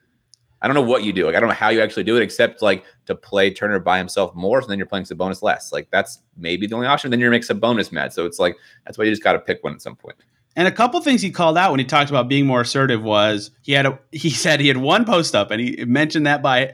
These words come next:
Speaker 2: by name. And I was like, "That, that's it? Like, you just want one or two post ups? Like, they can make that happen." He's not, he's not good at them, but he's not, like, it's not, like, embarrassing or, like, no chance of scoring kind of possessions. And he said he set a few more screens. Like, okay, yeah, we, that, that seems that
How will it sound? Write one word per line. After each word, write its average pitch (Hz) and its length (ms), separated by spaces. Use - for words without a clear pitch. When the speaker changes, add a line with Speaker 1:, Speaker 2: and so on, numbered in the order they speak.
Speaker 2:
by 127 380
name. 123 320
And 107 60
I 101 40
was 104 120
like, 101 180
"That, 135 300
that's 135 280
it? 190 120
Like, 120 120
you 120 40
just - 120
want 120 100
one 123 140
or - 20
two 117 140
post 117 260
ups? 202 160
Like, 98 140
they 127 100
can 143 120
make 101 160
that 139 180
happen." 101 240
He's 175 100
not, 170 180
he's 240 80
not 196 140
good 190 180
at 302 100
them, 311 200
but 180 60
he's 131 100
not, 170 160
like, - 260
it's - 100
not, 180 80
like, 139 160
embarrassing 131 800
or, 104 100
like, 104 160
no 135 220
chance 131 300
of 104 80
scoring 147 340
kind 90 180
of 82 60
possessions. 104 520
And 95 140
he - 80
said 127 100
he 123 60
set 131 160
a 135 60
few 139 120
more 123 140
screens. 240 560
Like, 175 160
okay, 233 460
yeah, 147 220
we, 117 180
that, - 140
that - 180
seems 240 260
that - 160